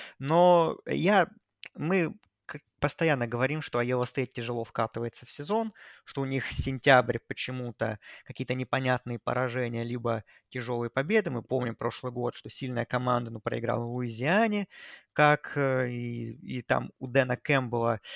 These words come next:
просто контрастирующая статистика, ш-, как в сентябре команда играет, и как она потом накатывает, октябрь и ноябрь проводит. Возможно, это опять часть подготовки, что,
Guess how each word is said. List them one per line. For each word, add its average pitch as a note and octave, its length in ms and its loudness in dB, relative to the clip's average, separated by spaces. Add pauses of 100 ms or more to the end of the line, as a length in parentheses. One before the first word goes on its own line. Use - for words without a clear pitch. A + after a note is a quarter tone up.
(840)
просто C#3+ 380 4 (140)
контрастирующая D#3+ 920 4
статистика, - 1000 -2
ш-, - 120 -12
как - 160 -2
в - 60 -8
сентябре D3 400 2
команда D#3 420 0
играет, C3 260 2
и - 20 -4
как C#3 180 2
она C3+ 120 0
потом C3 400 -4
накатывает, B2+ 680 0
октябрь B2+ 540 0
и - 20 0
ноябрь A#2 540 0
проводит. A#2 440 -4 (680)
Возможно, B2+ 500 -2
это A#2+ 220 2
опять - 440 6
часть - 360 0
подготовки, - 680 -8
что, - 400 -12